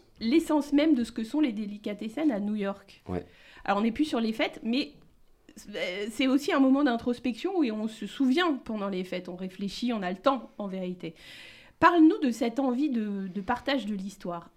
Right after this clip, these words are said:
Speaker 1: Parce que cette gamme d'épiceries, là, tu nous as amené les épices à pastrami.
Speaker 2: Ouais.
Speaker 1: Moi, des épices comme ça, j'en ai jamais vu en France. C'est-à-dire quelqu'un qui pousse le délire jusqu'à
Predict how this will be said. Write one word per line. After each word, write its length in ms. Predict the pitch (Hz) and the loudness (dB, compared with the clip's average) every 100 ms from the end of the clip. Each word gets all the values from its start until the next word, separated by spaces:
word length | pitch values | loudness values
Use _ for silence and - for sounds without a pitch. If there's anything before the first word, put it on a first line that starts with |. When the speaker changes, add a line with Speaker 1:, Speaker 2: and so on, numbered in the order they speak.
| - | -6
Speaker 1:
Parce 140 | 208 | -6
que 180 | - 202 | -4 -6
cette 300 | - 254 240 | 0 0 0
gamme 260 | 226 285 269 | 2 4 4
d'épiceries, 560 | 220 214 208 - 320 427 - - - | 2 -6 -10 -2 -2 -2 -10 -16 -4
là, 120 | 302 | -4
tu 160 | - | -2
nous 180 | 226 214 | -4 -2
as 60 | 208 | -2
amené 320 | 196 202 220 | -2 -4 -6
les 300 | 190 180 220 | -6 -6 -6
épices 340 | 226 - 247 | -6 -6 -6
à 40 | 190 | -6
pastrami. 680 | 185 185 - 196 196 302 - - - - | -8 -10 -8 -8 0 -2 -2 -12 -20 -8
Speaker 2:
Ouais. 160 | 101 98 - | -4 -4 0
Speaker 1:
Moi, 200 | 233 262 | 0 2
des 200 | 220 226 | 0 -2
épices 280 | 226 240 | -4 -6
comme 180 | - 208 | -4 -6
ça, 160 | 196 320 | -2 -2
j'en 160 | 247 208 | -2 -6
ai 180 | 196 - - | -8 -10 -10
jamais 420 | 202 240 247 226 | 0 2 4 0
vu 160 | 214 | -2
en 100 | 208 | -6
France. 320 | 185 - 170 - - | -6 -10 -12 -8 -4
C'est-à-dire 280 | 214 214 | -4 -4
quelqu'un 320 | - 247 277 254 | 0 0 0 -2
qui 140 | 240 | -4
pousse 320 | 202 - 311 262 | -10 -6 -4 -2
le 120 | 240 | -2
délire 400 | 233 220 208 190 | 0 -2 -4 -6
jusqu'à 520 | 190 185 - 196 | -10 -12 -6 -4